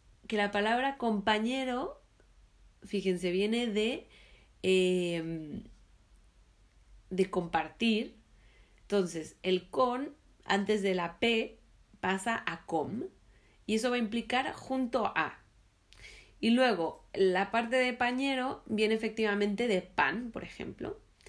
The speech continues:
Entonces, si juntamos com y pañero, refiere el que dos o más personas se encuentren juntos compartiendo el mismo pan. Y compartir el pan es entonces comer del mismo pan.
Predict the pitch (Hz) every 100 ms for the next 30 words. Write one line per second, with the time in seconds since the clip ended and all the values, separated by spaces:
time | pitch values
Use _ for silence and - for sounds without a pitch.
0 | - - - _ - 196 208 202 190 170
1 | 175 190 208 202 220 240 240 - - 240
2 | 220 196 - - 180 - 175 208 247 240
3 | 233 294 - - 196 190 190 202 202 220
4 | - - - - - - - 190 180 180
5 | - 190 170 170 226 233 254 233 226 233
6 | 233 247 220 294 - 208 180 190 202 196
7 | 202 202 220 208 226 190 175 175 175 202
8 | 202 190 202 - 185 175 165 156 156 -
9 | - 262 - - _ _ - 208 208 196
10 | 202 202 226 240 262 247 285 269 311 -
11 | _ - - - _ _ 196 208 220 226
12 | 220 233 233 240 240 - 196 202 214 196
13 | 170 170 165 165 165 180 214 254 185